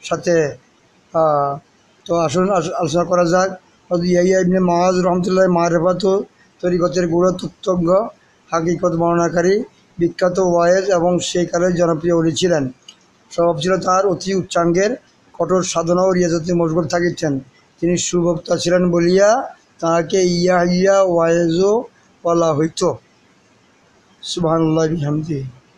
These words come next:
হাসান বসরি রহমতুল্লাহ বলিয়াছেন, ইয়াহিয়া নামে আল্লাহ তাআলা দুইজন বিশিষ্ট বান্দা দুনিয়া আসিয়াছিলেন। একজন হযরত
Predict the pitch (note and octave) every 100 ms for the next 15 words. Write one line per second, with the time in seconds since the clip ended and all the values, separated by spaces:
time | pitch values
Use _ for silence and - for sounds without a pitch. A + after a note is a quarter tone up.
0 | _ _ _ _ D#3+ E3 E3+ E3+ E3 G3
1 | F#3+ F#3 F3+ F3+ F3 F3 F3+ - F3 C#3+
2 | C#3 _ _ _ E3+ E3+ F#3 G3 F#3 F#3+
3 | F3+ E3+ E3+ E3 F3+ F#3+ F#3+ E3 E3 E3
4 | E3+ D#3+ G3+ F3 E3 E3+ F#3 E3+ E3+ D#3+
5 | E3+ F#3 F#3+ G#3 A3+ C#4+ - - _ -
6 | E3+ D#3+ F3 E3+ F3 F3